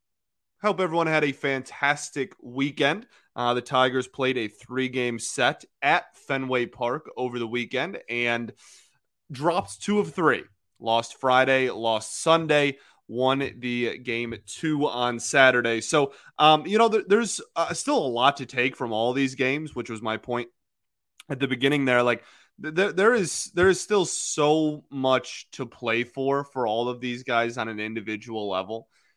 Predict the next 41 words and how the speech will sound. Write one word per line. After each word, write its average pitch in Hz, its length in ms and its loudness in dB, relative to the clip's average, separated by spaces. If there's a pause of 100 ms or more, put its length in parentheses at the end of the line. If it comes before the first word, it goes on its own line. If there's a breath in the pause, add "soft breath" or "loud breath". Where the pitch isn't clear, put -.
(120)
And, 127 80 0
like, 127 140 4
even 143 240 0
if 147 140 -2
that 127 180 2
doesn't 131 240 0
result 113 520 -2
in 113 100 -6
this 110 200 -6
team, 107 500 -8 (140)
like, 92 260 -10
making 95 360 -8
a 90 100 -6
run 87 400 -6 (160)
or, 92 320 -2
or 92 80 0
anything, 90 220 -6
'cause 147 140 -2
they 135 100 6
won't, 82 260 -4 (180)
or, 110 100 -6
or, 98 440 0 (120)
<laughs> - 120 -2
like, 160 220 4
you 151 80 2
know, 127 120 0
like, 117 160 -2
making 120 280 -4
a 113 40 -6
playoff 104 440 0
push, 101 260 -8
'cause, 113 140 -10
again, 101 240 -4
they 95 100 -2
won't. 90 280 -6 (500 soft breath)
Um, 110 340 6 (220)
that, 151 340 6
that 165 140 6
doesn't 160 360 0
mean 143 460 0
that 113 400 2